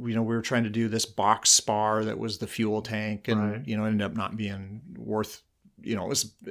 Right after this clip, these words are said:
Speaker 1: at the end of the day, it was a net loss. In,
Speaker 2: But
Speaker 1: but
Speaker 2: you learned something.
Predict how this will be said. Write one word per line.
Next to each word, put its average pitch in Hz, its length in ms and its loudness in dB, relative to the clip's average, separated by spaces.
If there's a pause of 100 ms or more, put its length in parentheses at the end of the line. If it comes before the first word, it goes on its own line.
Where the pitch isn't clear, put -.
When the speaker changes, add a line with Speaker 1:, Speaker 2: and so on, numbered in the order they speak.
(100)
Speaker 1:
at 135 140 4
the 139 140 8
end 135 100 6
of 120 60 4
the 117 80 2
day, 113 240 4
it 107 100 0
was 110 160 -4
a 107 80 -2
net 107 260 0
loss. 101 520 -2 (580)
In, 107 280 -2 (160)
Speaker 2:
But 123 100 4
Speaker 1:
but 120 80 2
Speaker 2:
you 131 100 6
learned 160 300 6
something. 107 260 -6